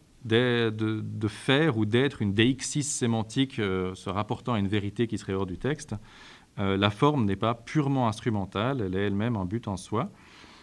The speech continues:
Et évidemment que dans le cas des dialogues de Platon, le problème est mis en abîme, car la communication elle-même est mise en scène. Cela dit, cette mise en scène n'en a pas moins un effet sur le lecteur qui se retrouve à participer à la discussion et se voit frustré lorsque Socrate joue l'ignorant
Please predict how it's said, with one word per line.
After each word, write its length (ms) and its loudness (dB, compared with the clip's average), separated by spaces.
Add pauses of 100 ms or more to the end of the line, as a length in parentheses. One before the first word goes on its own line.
(160)
Et 200 -8
évidemment 340 6
que 80 4
dans 160 6
le 80 4
cas 240 4
des 80 4
dialogues 300 4
de 100 2
Platon, 340 0
le 120 4
problème 580 0
est 80 4
mis 220 4
en 100 2
abîme, 440 2 (520)
car 180 6
la 120 4
communication 680 6
elle-même 460 6
est 80 6
mise 200 6
en 100 2
scène. 420 -2 (480)
Cela 240 4
dit, 320 2
cette 220 -4
mise 140 2
en 60 2
scène 360 2 (100)
n'en 220 4
a 120 4
pas 140 4
moins 340 4
un 120 2
effet 320 2
sur 180 -6
le 80 2
lecteur 440 0
qui 120 -4
se 300 0
retrouve 680 -2
à 140 -6
participer 640 0
à 60 2
la 100 2
discussion 520 -2
et 60 2
se 100 -2
voit 160 4
frustré 480 0
lorsque 360 -2
Socrate 400 -2
joue 160 0
l'ignorant 580 4